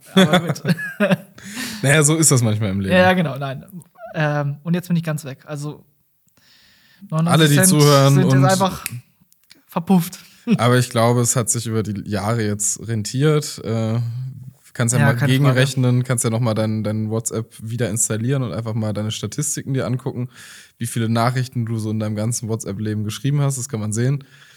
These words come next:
Speaker 1: Ja, ich installiere
Speaker 2: Äh,
Speaker 1: nicht mehr, nee, nee.
Speaker 2: dann siehst du auch mal, wie viel du gespart hast. Nein,
Speaker 1: Ja,
Speaker 2: aber
Speaker 1: stimmt. Ich, <laughs>
Speaker 2: wär mal interessant.
Speaker 1: Ich hab, glaub ich, das interne, äh, Firmenbattle gewonnen mit den meisten Spotify-Minuten.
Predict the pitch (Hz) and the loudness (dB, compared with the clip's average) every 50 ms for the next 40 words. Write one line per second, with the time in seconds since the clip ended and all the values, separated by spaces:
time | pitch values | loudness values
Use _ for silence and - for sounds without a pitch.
0 | _ _ _ _ - - 131 139 147 151 - 156 139 147 - 127 123 120 117 120 | _ _ _ _ -14 -12 -12 -12 -12 -12 -12 -14 -10 -4 0 2 2 2 2 0
1 | 127 - 135 123 120 123 127 127 120 - - - 117 113 110 113 113 110 110 110 | -2 -4 -6 -12 -12 -12 -12 -12 -12 -12 -8 -6 -4 -2 -2 -2 -2 -2 -2 -2
2 | 101 107 117 131 - - - 107 - 87 107 107 - 110 104 104 104 98 104 107 | -4 -4 -2 -2 -2 -2 -4 -4 -4 -4 -6 -6 -6 -6 -6 -6 -6 -6 -8 -12
3 | - 139 143 127 98 - - - - 78 104 - - - - - - - - - | -14 -14 -14 -12 -12 -12 -12 -10 -8 -8 -8 -8 -8 -10 -12 -12 -16 -18 -14 -14
4 | 113 - 113 113 117 117 117 117 180 196 202 214 220 220 214 - - 220 208 - | -8 -2 0 2 2 2 2 2 4 4 6 6 4 4 0 0 -4 -4 -2 -2
5 | 151 156 - - 180 170 - - - - - 175 170 - - 180 165 160 147 - | -6 -6 -6 -8 -10 -10 -10 -12 -14 -10 -6 -6 -4 2 2 2 2 2 -2 -2
6 | - 214 196 - - _ _ _ - 113 113 127 143 185 196 170 139 - 151 - | -2 -4 -4 -4 -6 _ _ _ -10 -2 2 4 6 6 6 4 4 0 0 0
7 | - 160 147 120 110 110 113 117 - 294 440 143 131 - _ _ _ - - - | 0 0 0 0 0 -2 -2 -4 -2 -2 -2 -4 -4 -6 _ _ _ -20 -18 -16
8 | - - - _ - 180 - - 202 202 - 196 185 196 190 185 175 - 208 196 | -16 -16 -18 _ -14 -8 -2 -2 -2 0 0 -2 -2 -2 -4 -6 -6 -6 -8 -8
9 | - - 185 180 185 185 185 180 180 - - 160 165 165 165 - - 196 202 202 | -4 -4 -2 0 0 0 0 -2 -4 -6 -6 -6 -6 -6 -6 -4 -2 -2 0 0
10 | 190 175 170 170 156 165 - 185 180 175 175 160 147 147 151 165 180 185 170 160 | -2 -2 -4 -4 -6 -4 -4 -4 -4 -4 -4 -4 -4 -4 -2 -2 0 0 -2 -2
11 | 151 160 151 156 156 156 160 165 175 - - - 165 160 - - - _ _ - | -4 -4 -4 -2 -2 -2 -2 -2 -4 -4 -4 -4 -4 -2 -4 -6 -10 _ _ 0
12 | 185 185 202 214 202 202 180 165 160 160 160 156 160 160 151 143 143 143 143 - | 0 2 2 0 0 0 0 2 2 2 2 2 2 0 -2 -4 -8 -10 -10 -10